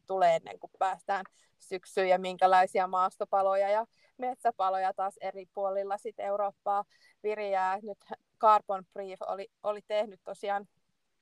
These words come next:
hiljattain selvityksen sit tästä viimeisimmästä,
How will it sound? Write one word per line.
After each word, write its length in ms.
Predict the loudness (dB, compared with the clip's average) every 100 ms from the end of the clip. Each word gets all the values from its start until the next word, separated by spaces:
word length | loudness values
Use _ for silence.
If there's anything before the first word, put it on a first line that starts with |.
| -20 -12
hiljattain 460 | -6 -6 -4 -4 -2
selvityksen 680 | -2 -2 -6 -14 -10 -8 -8
sit 120 | -10
tästä 180 | -10 -4 -2
viimeisimmästä, 760 | -2 -2 -4 -2 -4 2 2